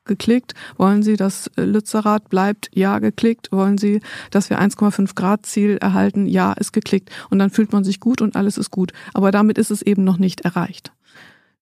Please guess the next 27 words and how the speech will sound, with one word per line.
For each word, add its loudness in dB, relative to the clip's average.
Erreicht 2
ist 0
es -2
eben 2
nur, 4
wenn 2
man 2
sich -4
auch -2
tatsächlich -2
mit 0
den 0
Konflikten -2
auseinandersetzt, 0
wenn 2
man 2
sich -2
mit -2
Streitereien 2
um 2
Wege 2
auseinandersetzt 0
und 0
mit 0
den -2
unterschiedlichen 0
Betrachtungen, 0